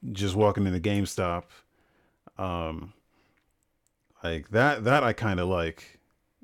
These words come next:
Uh, well, not that I like it, but it's, like, a game. It's, it's games that I wanna support, so,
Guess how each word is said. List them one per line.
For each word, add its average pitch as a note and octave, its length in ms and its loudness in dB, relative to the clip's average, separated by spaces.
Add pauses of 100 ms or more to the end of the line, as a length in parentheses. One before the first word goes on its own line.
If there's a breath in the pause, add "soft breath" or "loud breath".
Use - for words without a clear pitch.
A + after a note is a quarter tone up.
(200)
Uh, F2+ 260 -4
well, F2+ 100 -4
not D3 140 2
that C3 120 4
I F#2+ 80 4
like G2+ 280 2
it, F2 180 -2
but F2+ 160 0
it's, F#2+ 120 -2
like, G#2 140 2
a F2 60 -6
game. F#2+ 420 0
It's, A#2 180 -4
it's D#3 180 0
games C#3+ 260 6
that B2 80 6
I A#2+ 40 10
wanna A#2 200 6
support, G#2 640 2
so, F#2 440 -2